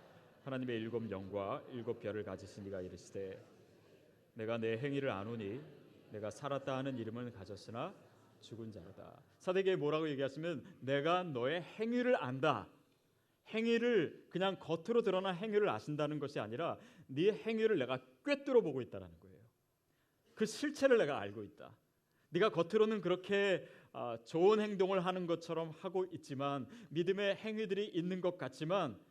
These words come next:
실제로 내 행위에서 온전한 것을 발견하지 못했다. 이 절에서는 그렇게 얘기해요. 그러면서 뭐라고, 아, 얘기하냐면, 아, "내가 살았다 하는 이름은 가졌으나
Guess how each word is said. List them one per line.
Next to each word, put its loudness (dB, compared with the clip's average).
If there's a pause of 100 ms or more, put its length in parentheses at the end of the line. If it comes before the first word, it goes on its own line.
(260)
실제로 2 (380)
내 2
행위에서 -4
온전한 -4
것을 -8
발견하지 -10
못했다. -12
이 -12
절에서는 -12
그렇게 -16
얘기해요. -20 (1600)
그러면서 6
뭐라고, 0 (280)
아, -6
얘기하냐면, -4 (560)
아, -10
"내가 2
살았다 -4
하는 -2
이름은 -4
가졌으나 -6